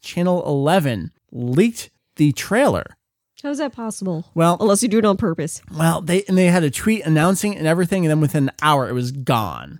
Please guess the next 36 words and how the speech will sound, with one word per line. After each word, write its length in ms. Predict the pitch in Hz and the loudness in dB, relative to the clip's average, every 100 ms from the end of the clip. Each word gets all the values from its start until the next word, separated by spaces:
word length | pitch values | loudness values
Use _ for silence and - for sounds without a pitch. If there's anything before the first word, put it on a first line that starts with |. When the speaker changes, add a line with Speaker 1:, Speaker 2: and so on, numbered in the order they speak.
| _ | _
Speaker 2:
Hmm. 200 | 196 160 | -2 0
Speaker 1:
And 80 | 143 | 2
they 80 | 143 | 2
had 160 | 156 135 | 2 0
up 140 | 135 | -2
the 80 | 123 | -6
full 240 | - 131 | -4 -4
seven 240 | 127 123 120 | -2 -4 -4
twenty 240 | 120 113 | -6 -8
P 180 | - 190 | -4 -2
version 440 | 180 180 160 175 170 | 0 -2 -2 -4 -4
and 160 | 123 | -4
everything. 460 | 131 147 131 135 135 - - | -2 -2 -4 -4 -6 -12 -4
It 120 | 180 | 2
was 180 | 175 170 | 2 2
the 80 | 180 | 0
trailer 340 | 190 175 170 | 2 2 4
that 220 | 156 147 | 2 0
had 480 | 135 139 131 131 - _ - | 0 0 0 -4 -10 _ -4
previously 560 | 285 269 190 170 160 139 | 0 2 0 0 -2 0
aired 320 | 147 147 139 | 2 2 0
on 320 | - 135 135 | -2 -2 -2
Fuji 320 | 127 156 143 135 | 0 0 0 -2
T 180 | 143 | -2
V 140 | 135 139 | -2 -2
with 160 | 123 | -4
the 80 | 143 | -8
commentators, 800 | - 151 139 139 139 127 123 123 | -2 0 0 0 -2 -2 -2 -2
so 120 | 175 | -2
it 40 | 151 | -4
was 160 | 139 | -4
spoken 380 | - 151 143 135 | -2 0 0 -2
over 280 | 120 131 123 | -2 -4 -4
and 160 | 113 110 | -6 -8
stuff. 260 | - 107 - - - - _ | -10 -10 -12 -20 -20 -20 _
But 300 | 180 165 | 0 0